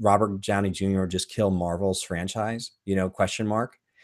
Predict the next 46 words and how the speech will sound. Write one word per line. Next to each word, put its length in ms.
Just 200
because 260
you 60
have 80
a 60
question 400
mark 260
in 100
there, 360
then 120
you 80
could 100
just 240
propose, 460
like, 260
"It's 280
heard 260
through 100
the, 260
you 120
know, 340
the 220
grapevine 600
that, 160
uh, 160
so-and-so 500
did 220
this." 340
There's 120
no 360
substantial 580
truth 380
to 60
any 180
of 80
it. 200
You 180
just, 240
you 200
know, 80
just 300
be, 400
uh, 300
throwing 300
up 200
speculation. 800